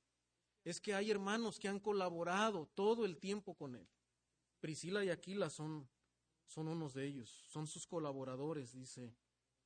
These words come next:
en el Señor. Él no se lleva el crédito por el avance, lo reconoce como un equipo, un equipo de trabajo,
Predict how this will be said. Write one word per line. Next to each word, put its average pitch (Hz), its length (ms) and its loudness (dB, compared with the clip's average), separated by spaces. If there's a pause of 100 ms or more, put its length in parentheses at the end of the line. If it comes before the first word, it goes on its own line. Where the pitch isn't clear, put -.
en 131 140 -6
el 131 100 -4
Señor. 139 380 -2
Él 151 80 0
no 156 100 0
se 156 140 -6
lleva 160 220 0
el 160 100 -4
crédito 170 460 -2
por 139 180 -4
el 139 140 -2
avance, 139 500 -6 (720)
lo 139 140 -8
reconoce 143 640 -4
como 135 220 -6
un 139 100 -6
equipo, 117 440 -12 (320)
un 131 120 -10
equipo 151 380 -6
de 156 220 0
trabajo, 127 720 -6